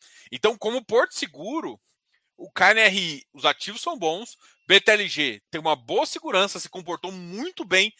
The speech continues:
durante vários períodos, o B T L G se provou, tanto em portfólio quanto até em gestão de, de logístico,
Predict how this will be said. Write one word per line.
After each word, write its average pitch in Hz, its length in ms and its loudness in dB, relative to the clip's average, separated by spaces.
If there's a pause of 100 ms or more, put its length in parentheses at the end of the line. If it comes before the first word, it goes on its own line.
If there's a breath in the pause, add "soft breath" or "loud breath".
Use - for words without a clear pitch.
(260 soft breath)
durante 156 340 -6
vários 151 520 4
períodos, 214 580 -8
o 135 60 -18
B 131 120 -10
T 170 100 -6
L 170 100 -8
G 151 120 -6
se - 240 0
provou, 185 540 -6 (480)
tanto 262 260 2
em 247 60 -4
portfólio 165 600 -4
quanto 185 500 -10
até 165 260 0
em 214 60 -4
gestão 196 520 -2
de, 156 140 -16
de 123 160 -18
logístico, 120 560 -12